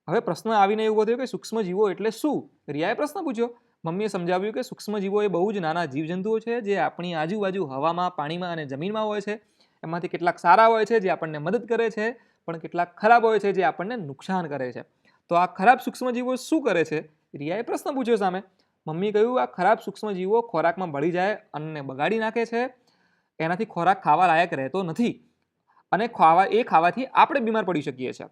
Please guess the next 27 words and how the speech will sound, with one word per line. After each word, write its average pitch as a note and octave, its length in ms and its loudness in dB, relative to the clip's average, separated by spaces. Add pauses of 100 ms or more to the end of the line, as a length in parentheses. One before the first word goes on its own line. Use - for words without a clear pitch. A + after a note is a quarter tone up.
(420)
એ C4 160 0
જ C#4 100 -2
સાંજે F#3 480 2
રિયાના F#3 760 2
મિત્ર F3+ 600 -4
મોનુને F#3+ 420 -4
પેટમાં F3 440 -6
દુખાવો F3+ 360 0
થવા C3+ 220 -4
લાગ્યો A#2+ 300 -8 (240)
અને D#3 100 -8
તેને E3+ 160 -6
ઉલટી C#4 240 -4
પણ D#4 160 -8
થઈ. C3+ 200 -8
રિયાને D#3 280 -4
ખબર F3 220 -4
પડી F3+ 220 -4
ગઈ F#3+ 160 -4
કે A#3 100 -4
મોનુએ E3+ 560 -6 (260)
પાર્ટીમાં F3 400 2
ખાધેલો D#3+ 480 -2
બગડેલો E3 400 -4
ખોરાક D#3+ 380 -4
ખાધો D#3 340 2
હશે. B2+ 200 -10